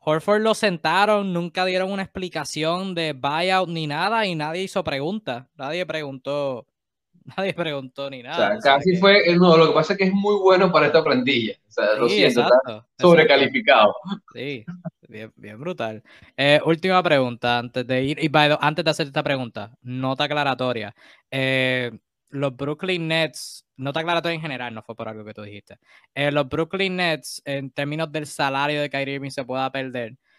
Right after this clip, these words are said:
Speaker 1: Kyrie Irving solamente se puede perder el salario de los juegos que, que no esté calificado para jugar. Véase los juegos que sean de visitantes, que él no puede jugar por restricciones. Este,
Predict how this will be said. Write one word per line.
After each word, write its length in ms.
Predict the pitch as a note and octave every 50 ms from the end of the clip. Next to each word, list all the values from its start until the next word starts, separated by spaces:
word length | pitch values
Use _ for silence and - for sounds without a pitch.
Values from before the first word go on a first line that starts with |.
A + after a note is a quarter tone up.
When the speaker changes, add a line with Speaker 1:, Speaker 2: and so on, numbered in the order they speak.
| _ _ _ _ _ _ _ _ _ _
Speaker 1:
Kyrie 240 | - D#3 D#3 D#3+ E3
Irving 160 | E3+ F3+ F3+
solamente 560 | - - D#3+ D#3 D#3+ E3 E3 E3+ D#3+ E3+ D#3+
se 120 | - E3 D3
puede 280 | C3+ D3+ D3+ D3+ D3+
perder 400 | C#3 D3+ D3 D3 C#3 D3+ D3+ D3
el 80 | D3 C3+
salario 560 | - - C3+ B2+ C3+ C#3 C#3+ D3+ D3+ D3 C#3
de 140 | C3+ C3 B2+
los 140 | B2 B2 A#2+ A2+
juegos 400 | A#2+ C3 C3 C3+ C3+ C3+ C3+ - _ _
que, 460 | C#3 B2+ B2+ B2 A#2+ A#2 G#2+ G#2+ _ _ _ _ _ _ _
que 160 | - D3 C#3+
no 80 | C#3 C#3+
esté 260 | C#3+ C#3 _ D#3 D3
calificado 640 | - C#3 C#3 C#3 C3+ - C3+ B2+ C3 B2+ B2 B2+ B2
para 200 | B2 A#2 A#2 A#2
jugar. 280 | A#2+ A#2 G2 F2 F2 -
Véase 380 | G#2+ A2+ B2+ C3 - C#3 B2+
los 160 | B2 A#2+ A#2+ - _ _ -
juegos 320 | A#2 A#2+ A#2+ B2 B2 B2 _ _
que 160 | _ A#2+ A2
sean 240 | - A#2+ A#2 A#2+ B2
de 80 | B2+ A#2+
visitantes, 600 | B2+ B2 - B2+ C#3 E3+ F3 D#3 - - G2+ -
que 80 | _ F#2
él 80 | G2 A2+
no 120 | A2+ A#2
puede 260 | - A2+ A2 G#2+ A2+
jugar 360 | A#2+ A#2 A2+ A2+ A2 A2 B2 _ _ _ _ _ _ _ _ _
por 240 | _ B2+ B2 A#2+ A#2
restricciones. 800 | A#2+ A2+ - - A#2 G#2 - - C3+ C3 B2 A2+ G#2 G2 - _ _ _
Este, 640 | B2 A2+ - _ _ - A2 A2 G#2+ G#2 G#2+ -